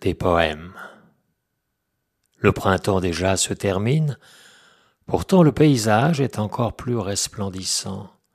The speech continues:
Le poète se doit de peindre une scène comme celle-là, les champs lisses gonflés de vert, le blé de village en village, les reflets rouges sur les jeunes eaux,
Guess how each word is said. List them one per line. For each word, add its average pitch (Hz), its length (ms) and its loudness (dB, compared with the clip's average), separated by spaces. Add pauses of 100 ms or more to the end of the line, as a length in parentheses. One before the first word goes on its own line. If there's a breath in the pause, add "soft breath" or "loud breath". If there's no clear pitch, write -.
(840)
Le - 160 -10
poète 120 480 0
se - 240 -6
doit 117 240 0
de 113 80 -4
peindre 127 460 0
une 110 180 -4
scène 120 380 -2
comme 104 200 -4
celle-là, 101 600 -4 (720 loud breath)
les 104 100 0
champs 110 460 0
lisses 104 640 -4
gonflés 98 680 -4
de 92 80 -8
vert, 101 580 -2 (520 loud breath)
le 110 160 -2
blé 127 500 4
de 127 80 2
village 117 460 0
en 110 80 -4
village, 110 800 -4 (500 loud breath)
les 101 140 0
reflets 110 420 -2
rouges 120 640 -4
sur 113 240 -6
les 104 160 -4
jeunes 107 400 -4 (220)
eaux, 98 200 -6